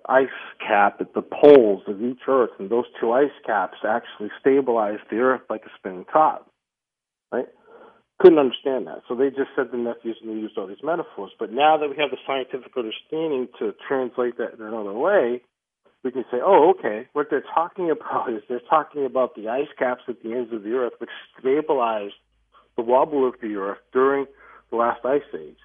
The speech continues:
And, and, and that's actually what happened. So now, this purification that they're talking about is not actually about this event that's gonna happen because God wants to punish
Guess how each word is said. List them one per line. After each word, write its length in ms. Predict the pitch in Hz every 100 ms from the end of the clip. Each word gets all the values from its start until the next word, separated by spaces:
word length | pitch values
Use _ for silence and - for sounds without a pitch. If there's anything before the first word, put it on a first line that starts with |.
| _ _ - - _
And, 380 | - 113 110 104 - - - -
and, 380 | 117 120 104 101 -
and 220 | 113 104 120
that's 220 | 113 -
actually 300 | 123 - 110
what 120 | 110
happened. 500 | 139 190 - 92 90 _ _ _ _ - -
So 260 | 147 135 127
now, 720 | 123 143 190 208 117 113 135 165 _ _ _ _ _ _
this 120 | 131 - -
purification 720 | 139 135 - - 165 160 156
that 120 | 131
they're 100 | 123 113
talking 440 | 123 101 - 95
about 380 | 92 85 87 123 147 _ _ _ _
is 100 | 117 104
not 280 | 123 147 135
actually 400 | 147 135 - 135
about 400 | 123 - 110 -
this 160 | 120 120 _ _ _ _ 113
event 400 | 95 117 117 107
that's 140 | 113 -
gonna 160 | - 117
happen 340 | 123 113 110
because 400 | 101 95 - 101 95 -
God 320 | 113 113 104 92
wants 220 | 104 -
to 60 | -
punish 340 | - 123 139